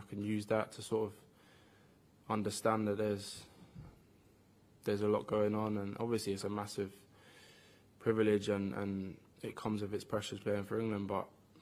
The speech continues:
also understanding, um, it's where you gotta be grateful to be here, and you don't have to be here. It's, it's, it's, um, it's a big privilege, as I say. So, yeah, Gareth's been, been good with me, obviously. Um,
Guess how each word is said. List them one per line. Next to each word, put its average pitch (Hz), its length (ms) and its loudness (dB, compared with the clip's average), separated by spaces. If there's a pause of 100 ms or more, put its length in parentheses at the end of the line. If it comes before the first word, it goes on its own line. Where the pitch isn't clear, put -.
also 104 260 -2
understanding, 98 560 -2
um, 92 200 -6 (920)
it's - 600 -8 (200)
where - 280 -4 (140)
you 107 80 -8
gotta 104 180 0
be 104 100 -4
grateful 104 320 -2
to 98 80 -4
be 107 180 0
here, 104 240 2
and 98 200 -2 (840)
you 113 80 -4
don't 104 160 0
have 117 220 2
to 110 80 0
be 110 160 4
here. 101 240 0
It's, - 880 -6 (100)
it's, - 420 -10 (180)
it's, - 240 -6
um, 98 420 -2 (460)
it's 110 120 -12
a 107 40 -4
big 104 180 0
privilege, 104 340 -6
as 104 60 -8
I 98 100 -6
say. 104 260 -2
So, 101 240 -4 (580)
yeah, 135 140 6
Gareth's 151 300 4
been, 120 300 0 (300)
been 110 160 -4
good 123 200 4
with 104 120 0
me, 101 100 -2
obviously. 98 480 -6 (300)
Um, 98 480 -4